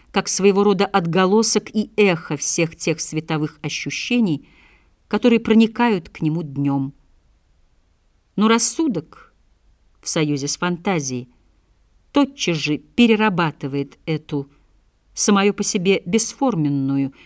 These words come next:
игру цветов в определённые фигуры, образы, пейзажи, оживлённые группы.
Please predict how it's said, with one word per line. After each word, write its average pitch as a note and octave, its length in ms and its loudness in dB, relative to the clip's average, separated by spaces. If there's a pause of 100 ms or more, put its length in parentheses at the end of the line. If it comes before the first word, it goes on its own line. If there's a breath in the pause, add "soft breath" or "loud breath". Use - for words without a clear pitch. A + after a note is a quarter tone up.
игру F#3 340 2
цветов F3+ 500 -2 (100)
в D#3 60 0
определённые F3+ 720 2
фигуры, F#3+ 640 0
образы, D#3+ 540 2
пейзажи, D#3+ 760 0 (880)
оживлённые C#3+ 600 0
группы. C#3+ 520 -4